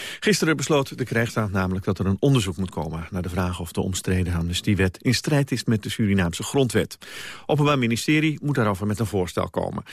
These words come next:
En tot die tijd is het proces geschorst. Hammer Boerboom peilde de reacties bij de nabestaanden en juristen.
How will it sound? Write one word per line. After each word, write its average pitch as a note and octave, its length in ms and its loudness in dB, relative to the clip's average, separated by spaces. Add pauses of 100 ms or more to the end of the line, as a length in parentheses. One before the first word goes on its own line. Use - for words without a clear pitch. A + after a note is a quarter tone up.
(180)
En G#2 220 0
tot F#3+ 160 0
die D#3+ 100 2
tijd G#2 300 0
is - 140 -6
het - 160 -8
proces - 360 -4
geschorst. - 480 -2 (420)
Hammer C3 240 4
Boerboom D#3 520 4 (140)
peilde A2 300 0
de G#2 100 0
reacties G2 440 -2
bij G#2 140 0
de G2 80 -2
nabestaanden A#2 800 2
en A#2+ 120 -4
juristen. G#2+ 480 -2